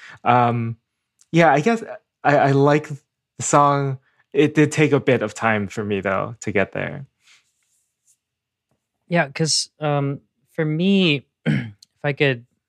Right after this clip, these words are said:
Speaker 2: quickly bring up the chorus, um, I think that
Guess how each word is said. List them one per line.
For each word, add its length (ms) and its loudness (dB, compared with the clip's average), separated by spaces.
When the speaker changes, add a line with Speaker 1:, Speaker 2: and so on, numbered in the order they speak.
Speaker 2:
quickly 680 -4
bring 340 2
up 160 0
the 80 -8
chorus, 720 -4
um, 340 0
I 80 -4
think 380 -2
that 400 2